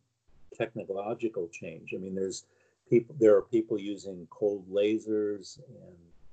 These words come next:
um, ultrasound and things like that as well. So people are doing a lot more studies on it.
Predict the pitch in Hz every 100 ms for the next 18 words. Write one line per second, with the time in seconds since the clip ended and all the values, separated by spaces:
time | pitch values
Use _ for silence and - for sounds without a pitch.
0 | - - - - 87 87 80 - 107 107
1 | 110 - 104 95 95 82 101 90 95 92
2 | - 107 101 - 95 90 95 101 110 -
3 | - - _ _ _ - 123 107 104 -
4 | _ _ _ _ - - - - - -
5 | 160 165 175 143 113 107 123 117 107 104
6 | 113 107 92 - - 147 156 90 90 -
7 | 90 82 85